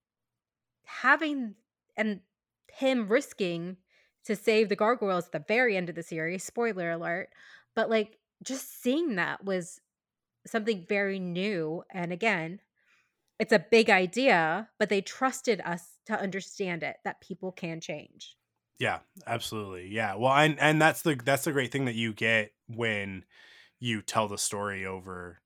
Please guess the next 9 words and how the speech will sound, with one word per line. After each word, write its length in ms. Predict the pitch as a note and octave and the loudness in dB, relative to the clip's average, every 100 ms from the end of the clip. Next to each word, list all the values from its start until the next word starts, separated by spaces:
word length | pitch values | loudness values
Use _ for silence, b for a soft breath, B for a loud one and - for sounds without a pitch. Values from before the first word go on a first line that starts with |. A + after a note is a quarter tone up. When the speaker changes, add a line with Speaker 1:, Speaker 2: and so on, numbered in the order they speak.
| _ _ _ - | _ _ _ -6
Speaker 2:
over 260 | A#2 G2+ | -6 -4
a 80 | G2 | -6
long 300 | F#2+ F#2+ F2+ | -4 -6 -6
period, 460 | - G2+ F#2+ E2 E2+ | -10 -10 -10 -14 -16
right? 320 | F2+ F#2 G#2 b b b b | -14 -12 -14 b b b b
And 360 | G#2+ G#2+ G2 F#2+ | -2 -2 -4 -4
Speaker 1:
Yeah. 120 | G#2+ | -2
Speaker 2:
I, 420 | G2 F#2 F2+ F2+ - _ | -2 -4 -10 -14 -20 _
I, 500 | A2 G2 F#2 F2+ F2+ | -8 -6 -8 -12 -16